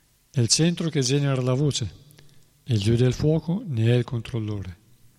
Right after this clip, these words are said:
La sua pelle e altri sei involucri corporei costituiscono il centro che genera gli nivedici,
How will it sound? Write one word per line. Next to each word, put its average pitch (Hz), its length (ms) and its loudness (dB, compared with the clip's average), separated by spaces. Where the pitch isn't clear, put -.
La 131 120 2
sua 147 200 4
pelle 120 680 0
e 123 120 -4
altri 120 360 2
sei 135 240 4
involucri 131 600 2
corporei 127 840 0
costituiscono 160 720 2
il 143 80 2
centro 160 420 0
che 131 120 0
genera 127 420 2
gli 123 160 0
nivedici, 123 560 -2